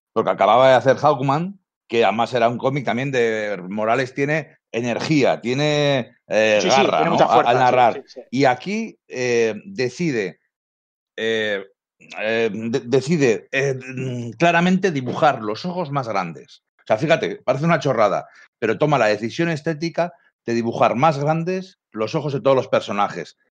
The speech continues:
Speaker 1: porque parecen mucho más humanos, mucho más desgarradores cuando sufren, cuando nos miran, en, en todo momento empatizamos mucho más con, o, o es el intento por lo menos,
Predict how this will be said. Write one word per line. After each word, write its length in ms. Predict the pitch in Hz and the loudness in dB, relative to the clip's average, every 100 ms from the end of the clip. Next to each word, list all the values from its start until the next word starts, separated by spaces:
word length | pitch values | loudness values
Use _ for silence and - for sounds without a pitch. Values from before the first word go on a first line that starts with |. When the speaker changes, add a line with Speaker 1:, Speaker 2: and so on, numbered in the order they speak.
| _ - | _ -2
Speaker 1:
porque 320 | 123 92 120 | -2 0 -4
parecen 440 | - 117 135 160 | -2 2 2 4
mucho 300 | 165 175 175 | 4 4 4
más 180 | 156 160 | 2 2
humanos, 460 | 156 160 156 98 120 | 2 2 2 0 -4
mucho 220 | 139 151 | -4 0
más 160 | 143 143 | 0 0
desgarradores 600 | 131 127 110 127 120 - | 0 2 2 2 0 0
cuando 320 | 95 95 95 | -2 0 -2
sufren, 560 | - 196 - 139 127 - - - | 2 0 2 0 -2 -8 -14 -4
cuando 260 | 107 113 | -2 0
nos 200 | 107 101 | -2 -2
miran, 460 | 135 165 151 151 143 _ - | -2 2 2 0 -6 _ -8
en, 240 | 110 120 | -6 -4
en 200 | 113 113 | -4 0
todo 180 | 165 165 | 0 2
momento 440 | 165 170 175 175 | 2 0 0 -2
empatizamos 600 | 131 113 113 120 160 147 | -2 -2 -2 -2 -2 0
mucho 260 | 156 151 135 | -2 -2 -2
más 180 | 110 - | -2 -4
con, 200 | 110 120 | -4 -4
o, 120 | 120 | -6
o 360 | 92 101 90 | -8 -6 -6
es 160 | 90 - | -6 -8
el 80 | 87 | -8
intento 400 | 87 92 101 - | -8 -6 -8 -8
por 120 | - | -6
lo 60 | 95 | -4
menos, 320 | 123 196 | 0 -2